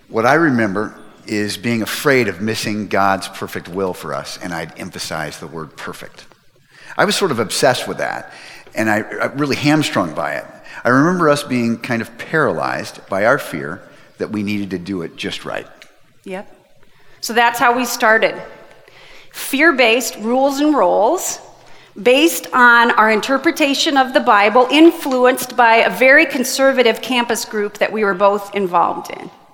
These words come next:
Speaker 2: And so what we did when we first got marriage, married was we tried to squeeze our otherwise equal marriage and friendship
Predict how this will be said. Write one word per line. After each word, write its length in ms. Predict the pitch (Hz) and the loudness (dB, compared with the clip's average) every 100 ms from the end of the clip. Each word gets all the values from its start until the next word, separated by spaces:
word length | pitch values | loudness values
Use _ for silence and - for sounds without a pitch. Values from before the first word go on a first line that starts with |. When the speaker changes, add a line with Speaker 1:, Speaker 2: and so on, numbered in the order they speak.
| _ _ - - - | _ _ -20 -18 -4
Speaker 2:
And 80 | 240 | -2
so 160 | - 262 | 2 4
what 200 | 254 269 | 4 6
we 180 | 330 | 4
did 240 | 311 339 302 | 6 4 4
when 140 | 320 | 4
we 120 | 302 | 4
first 360 | 294 285 285 285 | 2 2 2 4
got 180 | 320 240 | 2 2
marriage, 460 | 226 214 220 220 220 - - | 2 2 2 -2 -14 -10 -2
married 400 | 240 254 226 214 | 2 4 4 2
was 160 | 226 | 0
we 80 | 240 | 0
tried 280 | 233 254 254 | 0 0 0
to 80 | 254 | -2
squeeze 600 | - - 294 330 392 330 | -4 -2 2 4 4 4
our 200 | 285 - | 4 4
otherwise 600 | 262 285 262 240 254 - 262 | 4 4 4 4 2 -2 -6
equal 300 | 285 311 285 | -2 2 4
marriage 420 | 247 240 254 233 | 4 6 4 2
and 140 | 220 | -4
friendship 600 | - 247 247 - 214 202 | 0 0 0 0 0 0